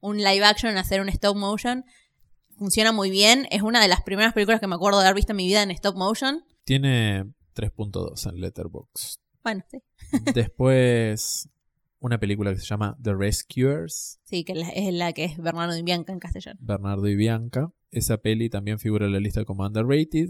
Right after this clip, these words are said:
Speaker 2: y tiene tres punto tres en Letterboxd. ¿Qué opinas?
Speaker 1: A mí, Bernardo y Bianca la vi de chica.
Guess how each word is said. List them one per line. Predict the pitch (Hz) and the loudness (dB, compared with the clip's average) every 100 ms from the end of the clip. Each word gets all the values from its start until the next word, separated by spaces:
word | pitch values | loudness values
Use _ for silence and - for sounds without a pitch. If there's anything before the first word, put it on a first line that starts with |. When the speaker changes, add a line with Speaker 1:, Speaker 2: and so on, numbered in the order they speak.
| - | -4
Speaker 2:
y | 107 | -6
tiene | 104 110 | -4 -4
tres | 101 101 | -2 -2
punto | - 101 95 | -2 -2 -6
tres | 92 101 95 | -6 -8 -8
en | 90 | -10
Letterboxd. | 90 - - - - - - _ | -12 -12 -18 -18 -20 -20 -20 _
¿Qué | - | -6
opinas? | 92 90 92 - - _ _ _ _ - | -4 -6 -8 -10 -12 _ _ _ _ -6
Speaker 1:
A | 180 190 | -2 0
mí, | 320 294 | 0 4
Bernardo | 214 240 277 | 2 2 0
y | 254 | 2
Bianca | 240 269 277 | 0 2 0
la | 185 | 2
vi | 190 226 - _ _ - | 0 -4 -8 _ _ -4
de | 180 | -4
chica. | 175 226 196 180 147 | 0 -2 2 0 -2